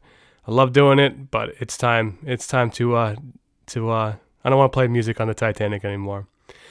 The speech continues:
So I'm excited. Definitely, like I said, it's, I've, my senior quote in high school was, "The greatest risk in life is not taking any." So it's definitely a little nerve-wracking to try to think about having to go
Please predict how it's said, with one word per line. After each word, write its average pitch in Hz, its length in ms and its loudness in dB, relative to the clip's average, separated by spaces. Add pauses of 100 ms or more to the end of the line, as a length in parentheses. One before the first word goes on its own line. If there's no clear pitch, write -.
(140)
So 165 140 0
I'm - 20 6
excited. 165 380 8
Definitely, 147 500 6
like 117 140 -6
I - 20 -18
said, 104 220 -8
it's, 113 320 -10 (360)
I've, 123 280 -4
my 120 160 -2
senior 139 340 2
quote 127 280 2
in 110 40 -4
high 117 140 0
school 110 200 -6
was, 110 220 -4
"The 113 100 -4
greatest 123 320 0
risk 123 160 0
in 117 120 0
life 113 180 0
is 110 60 -6
not 107 160 -4
taking 127 260 0
any." 123 320 0 (380)
So 117 100 -4
it's 110 100 -2
definitely 151 340 4
a 151 40 6
little 143 140 6
nerve-wracking 131 580 4
to 113 80 -4
try 120 240 -2
to 113 60 -2
think 113 200 -6
about 110 340 0
having 113 180 -2
to 113 80 -2
go 110 340 -2